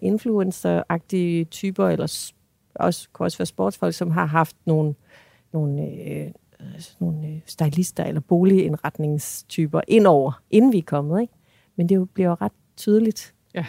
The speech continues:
Speaker 1: Øh, så, så de fleste sætter jo en ære i at være ærlige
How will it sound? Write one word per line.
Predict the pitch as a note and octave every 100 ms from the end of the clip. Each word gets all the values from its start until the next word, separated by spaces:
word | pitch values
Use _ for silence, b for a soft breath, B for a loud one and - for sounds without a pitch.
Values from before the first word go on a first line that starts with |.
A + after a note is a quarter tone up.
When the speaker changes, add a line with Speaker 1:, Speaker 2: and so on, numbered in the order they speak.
| -
Speaker 1:
Øh, | E3 E3 E3 E3 -
så, | - G3+ F#3+
så | - G3+
de | F#3 - - -
fleste | G#3+ D4 - G#3+ b b b b b _
sætter | - - G3 F3+
jo |
en | F3
ære | F3+ A3+
i | G3+
at | F#3
være | E3 -
ærlige | D3 G#3 A3+